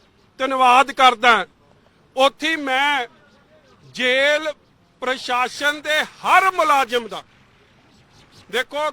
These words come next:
ਕੜਕ ਦੀ ਠੰਡ ਸੀ, ਲੋਕ ਇਸ ਠੰਡ 'ਚ ਬਾਹਰ ਨਹੀਂ ਰਹਿ ਸਕਦੇ ਸੀ। ਇਹਨਾਂ ਵਿਚਾਰਿਆਂ ਨੂੰ ਡਿਊਟੀ ਦਿੱਤੀ,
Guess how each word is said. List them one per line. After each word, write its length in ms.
ਕੜਕ 300
ਦੀ 200
ਠੰਡ 300
ਸੀ, 260
ਲੋਕ 480
ਇਸ 380
ਠੰਡ 260
'ਚ 200
ਬਾਹਰ 320
ਨਹੀਂ 180
ਰਹਿ 200
ਸਕਦੇ 360
ਸੀ। 200
ਇਹਨਾਂ 320
ਵਿਚਾਰਿਆਂ 580
ਨੂੰ 420
ਡਿਊਟੀ 520
ਦਿੱਤੀ, 540